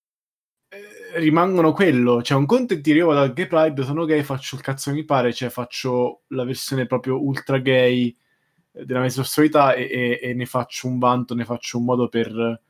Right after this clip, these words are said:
eh, come posso dire, pe-, per normalizzare, pe-, per combattere le in-, le ingiustizie, eccetera. Un conto è dire: "Qualcun altro ha deciso che i gay sono così, che i gay si comportano solo così tutta la giornata, sempre".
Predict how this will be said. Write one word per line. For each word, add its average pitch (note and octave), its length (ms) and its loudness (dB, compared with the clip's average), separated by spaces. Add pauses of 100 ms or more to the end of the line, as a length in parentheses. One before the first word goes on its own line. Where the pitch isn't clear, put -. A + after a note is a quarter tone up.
(520)
eh, A2+ 480 -4
come B2 140 -4
posso B2 260 -6
dire, A2 260 -2
pe-, A#2+ 140 -10
per A#2 240 -4
normalizzare, A#2+ 880 2
pe-, A#2 160 -4
per A#2 500 -4
combattere A2+ 960 -2
le A#2 80 -4
in-, A#2 220 -4
le A#2 60 -14
ingiustizie, A#2 560 -10
eccetera. A#2 340 -2
Un E3+ 100 2
conto D3 280 4
è B2 60 0
dire: A#2+ 400 2 (140)
"Qualcun D3+ 380 2
altro C#3+ 280 6
ha - 20 -2
deciso B2+ 400 -2
che A#2+ 80 4
i B2+ 120 2
gay C3+ 140 6
sono B2+ 300 -2
così, A#2 400 -6 (260)
che A#2+ 120 -4
i - 20 -2
gay B2 160 0
si - 120 -6
comportano A#2 580 -4
solo C#3+ 220 -2
così C#3 300 -6
tutta C#3+ 360 -2
la A#2+ 140 2
giornata, B2+ 340 0
sempre". G#2+ 600 -6